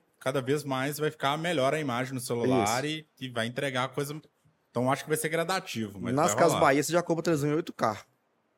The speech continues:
Speaker 2: sabe? Então eu acho que, eu acho que não
Speaker 1: É.
Speaker 2: demora tanto. A gente já ouviu em oito K cinco anos atrás.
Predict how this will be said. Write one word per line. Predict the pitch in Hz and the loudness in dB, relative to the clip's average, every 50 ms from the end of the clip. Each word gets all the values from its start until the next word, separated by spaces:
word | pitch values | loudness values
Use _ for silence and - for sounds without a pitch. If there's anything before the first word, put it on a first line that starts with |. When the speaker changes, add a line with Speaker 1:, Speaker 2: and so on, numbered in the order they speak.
| _ _ _ _ | _ _ _ _
Speaker 2:
sabe? | - - 117 110 92 - _ | -4 -2 -2 -2 -2 -6 _
Então | - 95 107 117 123 | -14 -12 -10 -6 -2
eu | 127 127 113 101 104 | -2 0 0 0 0
acho | 110 113 110 - | -2 -2 -4 -6
que, | - - 131 117 98 85 80 _ _ _ _ _ _ _ _ _ _ _ _ _ _ _ _ _ _ - _ _ _ _ _ _ _ _ - | -8 -6 -4 -4 -4 -6 -10 _ _ _ _ _ _ _ _ _ _ _ _ _ _ _ _ _ _ -20 _ _ _ _ _ _ _ _ -4
eu | 113 120 | 0 0
acho | 127 123 | 0 0
que | 127 139 | -2 -2
não | 143 | 0
Speaker 1:
É. | 156 | 2
Speaker 2:
demora | 165 156 143 147 151 135 | 2 2 2 2 2 2
tanto. | 123 117 98 - _ - | -2 -4 -6 -6 _ -6
A | - 135 | -4 -2
gente | 160 208 | 2 4
já | 254 254 | 4 4
ouviu | 175 165 175 175 | 4 4 2 4
em | 160 | 4
oito | 151 156 151 156 - 123 | 6 6 4 4 0 -2
K | - - 156 185 208 180 123 104 95 - | 0 0 0 0 2 0 -2 -2 -6 -8
cinco | - - - 175 214 - 180 | -14 -8 -6 -6 -4 -2 0
anos | 147 123 | 0 0
atrás. | 110 - 120 110 95 90 - - - _ | 0 0 -2 -2 -2 -4 -8 -14 -16 _